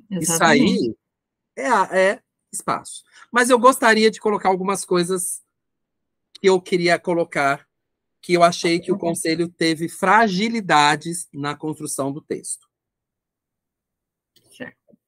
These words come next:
Speaker 1: Então, para agora eu vou falar para todos e, em especial, para os psicólogos.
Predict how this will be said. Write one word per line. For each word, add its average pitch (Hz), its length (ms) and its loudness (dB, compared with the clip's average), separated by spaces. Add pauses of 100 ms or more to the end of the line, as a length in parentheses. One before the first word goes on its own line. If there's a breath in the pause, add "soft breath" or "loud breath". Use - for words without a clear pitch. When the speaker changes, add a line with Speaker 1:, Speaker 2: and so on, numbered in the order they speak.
(260)
Speaker 1:
Então, 170 560 2 (520)
para 180 300 6
agora 185 260 2
eu 196 40 0
vou 208 100 0
falar 170 640 0
para 170 260 0
todos 147 580 -6 (120)
e, 175 360 2
em 160 160 -6
especial, 127 880 -4 (240)
para 165 280 2
os 165 100 -8
psicólogos. - 600 -16